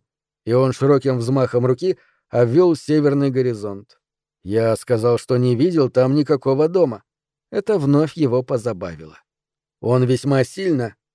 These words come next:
на свой собственный рассеянный лад, хочет знать, когда я, наконец, достигну подножия, найденной в аббатстве лестницы. Он словно считает меня своим хобби. Я сказал,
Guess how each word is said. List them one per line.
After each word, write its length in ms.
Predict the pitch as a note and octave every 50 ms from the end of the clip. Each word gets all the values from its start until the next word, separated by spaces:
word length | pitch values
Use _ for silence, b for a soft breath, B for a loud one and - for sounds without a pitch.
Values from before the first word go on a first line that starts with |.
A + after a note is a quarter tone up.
| _ -
на 220 | C3 C3+ C#3+ C#3 B2
свой 280 | - C3+ C3 B2 A2+
собственный 520 | - - F3+ D3+ A#2+ - - C3 B2+ B2+ B2+
рассеянный 480 | C3+ B2+ - - C#3 C3+ C3 C3 C#3
лад, 240 | D#3+ F3+ G3 - _ _ _ _ _ _ _
хочет 400 | _ - - D3+ C#3 C#3 C#3+ C3
знать, 300 | A2 A2 D3 E3 E3+ - _ _ _ _ _ _ _ -
когда 320 | - B2+ G#2 A#2+ A#2+ D#3+
я, 100 | D#3+ C#3+
наконец, 520 | C3 C3 B2+ - B2 B2+ D#3 E3 C#3 -
достигну 640 | A#2+ A2+ B2+ B2+ A#2 - - D3+ D3 B2+ C3+ C3+ B2
подножия, 640 | - - A#2+ G2+ A2 B2+ E3+ F3+ D3 A#2 B2+ A#2+ G#2+
найденной 580 | G#2 A#2 C#3 D#3 D#3+ C#3+ D3 D#3 D#3 D#3 D3 B2
в 80 | G2
аббатстве 520 | B2 A2+ G2 C#3 C#3+ - - - D3 D3 C#3+
лестницы. 600 | D#3+ E3 C#3+ - - A2 G2+ - - - F#2+ - _ _ _ _ _ _ _ _ _ _ _
Он 160 | - A2+ A#2
словно 380 | A#2 - C#3 C3 A#2+ B2+ B2+ A#2+
считает 540 | - - A#2 G2+ - G#2 A2 C3+ D#3+ D#3+ G#3
меня 260 | G3+ G3 G3+ G3+ G3
своим 340 | - - C3 B2+ B2+ B2+ C#3
хобби. 400 | - - A#3 A3 F3 C3+ - - _ _ _ _ _ _ B B B B B
Я 180 | - C#3+ C#3 B2
сказал, 380 | - - C#3 B2+ D3+ D3+ C3